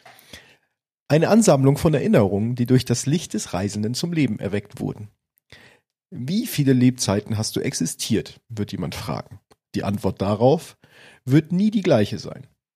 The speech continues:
Die meisten Geister werden sagen, dass ihre Hüter zwei Leben gelebt haben. Das Leben vor ihrer ersten Wiedergeburt und ihr jetziges Leben. Manche Lichtträger richten sich danach, wie oft sie im Kampf gefallen sind, mit dem Wissen, dass diese Zählung zuerst, äh,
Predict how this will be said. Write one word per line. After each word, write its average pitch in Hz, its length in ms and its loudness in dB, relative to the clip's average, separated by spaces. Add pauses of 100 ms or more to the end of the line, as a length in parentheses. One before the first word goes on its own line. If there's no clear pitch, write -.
(320)
Die 127 60 2
meisten 185 360 2
Geister 107 380 0
werden 104 220 -2
sagen, 110 400 -6
dass 151 160 -4
ihre 156 200 -2
Hüter 175 240 -4
zwei 107 300 0
Leben 87 300 -6
gelebt - 360 -14
haben. - 300 -14 (220)
Das 123 240 -6
Leben 123 260 4
vor 117 340 2
ihrer 131 260 2
ersten 139 340 -2
Wiedergeburt 147 760 -8 (200)
und 170 160 -2
ihr 185 60 -4
jetziges - 540 0
Leben. - 320 -14 (680)
Manche 147 340 2
Lichtträger 110 800 -2
richten 127 260 -6
sich 117 220 -6
danach, 123 600 0
wie 135 140 0
oft - 180 -2
sie 139 80 -2
im 131 100 -4
Kampf 139 260 -2
gefallen 156 440 0
sind, - 340 -14 (380)
mit - 160 -2
dem 95 160 -2
Wissen, 151 500 0 (240)
dass - 140 -4
diese 135 220 -2
Zählung 131 360 0
zuerst, - 560 0
äh, 110 160 0